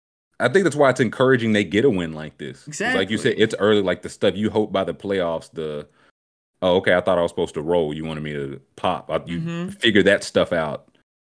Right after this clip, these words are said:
Speaker 1: now. Because, again, some of these games, like, Okogie, one game, he'll hit six of those eight.
Speaker 2: Mm-hmm.
Speaker 1: And maybe they blow him out. Or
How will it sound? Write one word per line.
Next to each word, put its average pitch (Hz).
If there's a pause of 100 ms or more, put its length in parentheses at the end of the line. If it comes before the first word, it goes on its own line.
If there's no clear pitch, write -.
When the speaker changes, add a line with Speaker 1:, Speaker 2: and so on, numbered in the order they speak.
(240)
Speaker 1:
now. 78 (520)
Because, 123
again, 160
some 170
of 208
these 131
games, 110 (260)
like, 95
Okogie, 131 (260)
one 117
game, 120
he'll 123
hit 120
six -
of 80
those 73
eight. 71 (640)
Speaker 2:
Mm-hmm. 151
Speaker 1:
And 78
maybe 85
they 82
blow 82
him 80
out. 73 (300)
Or 76